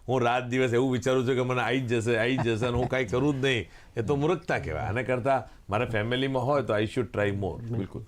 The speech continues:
Speaker 2: અત્યારે વર્તમાન સમયની અંદર જે ટેકનોલોજી જે વિકસી છે, એટલે ચાહે, અ, આર્ટિફિશિયલ ઇન્ટેલિજન્સ હોય અથવા જે અલગ અલગ પ્રકારની ટેસ્ટિંગની પદ્ધતિઓ છે, એ એના માધ્યમથી ડાયાબિટીસ ન થાય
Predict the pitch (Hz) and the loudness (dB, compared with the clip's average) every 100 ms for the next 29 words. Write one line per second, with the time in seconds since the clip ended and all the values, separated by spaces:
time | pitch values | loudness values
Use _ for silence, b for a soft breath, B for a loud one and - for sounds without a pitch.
0 | - 220 180 170 151 - 131 143 - 104 | -6 -2 0 2 0 -2 -4 -4 -4 -2
1 | 113 120 117 113 131 104 95 113 110 104 | -2 -2 -4 -4 -4 -4 -4 -2 0 0
2 | 101 110 107 104 - - 92 113 95 87 | 0 0 0 -2 -6 -8 -2 -2 0 -2
3 | - 127 101 - - b b b b 95 | 0 0 0 -6 -14 b b b b -6
4 | 90 104 101 107 110 117 - 92 90 - | -4 -4 -2 -2 -2 -4 -4 -2 0 0
5 | 98 98 101 104 113 101 98 113 117 123 | -2 -4 -6 -6 -4 -4 -2 0 0 -4
6 | 127 139 - 127 131 135 117 123 139 127 | -2 -2 -2 -2 0 0 0 0 0 -2
7 | 120 123 143 143 113 - 165 170 165 110 | -4 -2 -4 -4 -4 -4 -4 -4 -2 -2
8 | 95 135 127 107 90 - 87 - B B | 0 0 0 -2 -2 -4 -14 -14 B B
9 | B - 160 170 180 180 123 110 143 185 | B -2 2 2 2 0 -2 0 0 0
10 | 156 110 92 139 131 98 82 B B B | 0 -2 -2 -2 -2 -6 -10 B B B
11 | 110 160 160 165 175 - 110 131 185 180 | 0 2 0 -2 -2 -2 -2 0 2 0
12 | 113 98 | -2 -8